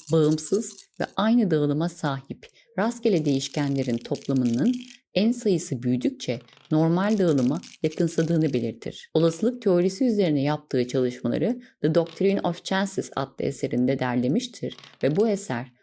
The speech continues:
modern olasılık teorisinin gelişiminde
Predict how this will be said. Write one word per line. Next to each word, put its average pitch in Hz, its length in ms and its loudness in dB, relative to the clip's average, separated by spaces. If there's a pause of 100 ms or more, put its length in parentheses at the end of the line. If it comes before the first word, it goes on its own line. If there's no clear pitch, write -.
(140)
modern 170 440 2
olasılık 170 460 0
teorisinin 127 640 0
gelişiminde 123 640 0